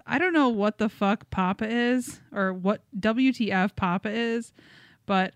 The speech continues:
I hope that the term <laughs> never gains traction. I also can't really respect a team whose highlight of Faith No More is epic, even just from the real thing. From out of nowhere, didn't blow them away.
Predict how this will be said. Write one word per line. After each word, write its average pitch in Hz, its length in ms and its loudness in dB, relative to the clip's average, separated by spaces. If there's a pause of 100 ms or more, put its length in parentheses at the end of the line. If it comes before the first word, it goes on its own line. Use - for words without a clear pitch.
I 196 140 -2
hope 247 260 0
that 269 160 0
the 269 80 0
term 214 380 0
<laughs> - 40 -4
never 208 200 2
gains 196 400 -2
traction. - 880 -8 (580)
I 214 140 6
also 285 320 6
can't 294 240 2
really 254 260 4
respect 220 540 2
a 339 80 0
team 196 640 2
whose 202 260 4
highlight 233 480 4
of 190 160 -2
Faith 214 320 0
No 247 120 2
More 202 260 2
is 170 140 -2
epic, 175 540 -2 (540)
even 220 420 4
just 202 300 0
from 185 140 -2
the 175 100 -2
real 202 280 0
thing. 180 520 -6 (680)
From 208 120 4
out 247 160 8
of 349 120 2
nowhere, 294 600 6 (160)
didn't 208 280 2
blow 185 220 4
them 196 140 2
away. - 460 -4